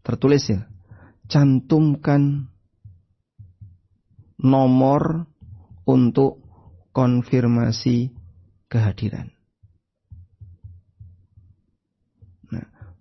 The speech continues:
tujuannya apa? Kalau ada nomor konfirmasi kehadiran, maka bagi mereka yang punya uzur, keberatan untuk datang, atau faktor apapun,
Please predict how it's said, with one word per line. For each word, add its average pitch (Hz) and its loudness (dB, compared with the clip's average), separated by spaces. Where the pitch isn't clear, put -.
tujuannya 147 4
apa? - -14
Kalau 139 0
ada 127 0
nomor 190 0
konfirmasi 147 -4
kehadiran, 101 -8
maka 131 -4
bagi 127 0
mereka 127 0
yang 123 -2
punya 143 2
uzur, 143 2
keberatan 139 -2
untuk 123 -2
datang, 139 -2
atau 123 -4
faktor 143 -4
apapun, 139 -2